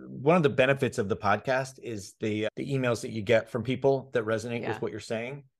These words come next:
Speaker 2: Yeah.
Speaker 1: And so going through those emails and looking at the common threads, like who's really connecting. And I love everybody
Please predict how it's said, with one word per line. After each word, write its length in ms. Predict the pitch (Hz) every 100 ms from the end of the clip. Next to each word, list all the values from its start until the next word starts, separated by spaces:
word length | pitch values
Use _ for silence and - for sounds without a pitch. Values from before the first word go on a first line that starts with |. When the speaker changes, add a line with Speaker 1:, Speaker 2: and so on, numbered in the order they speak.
| _ _
Speaker 2:
Yeah. 120 | 131 113
Speaker 1:
And 80 |
so 240 | 120 127 117
going 360 | 92 135 135
through 300 | 131 - 135
those 280 | 123 117 113
emails 600 | 151 143 135 120 110 107
and 140 | 117 123
looking 280 | 120 127 120
at 80 | - -
the 60 |
common 520 | 117 - 127 131 123
threads, 720 | 113 - 120 117 120 120 - _
like 160 | 117 -
who's 240 | 196 160
really 220 | 131 123
connecting. 680 | 113 120 110 110 127 120 120 -
And 360 | 113 110 110 - _ _
I 100 | 123
love 240 | 120 147 117
everybody 880 | 95 104 113 107 90 92 90 95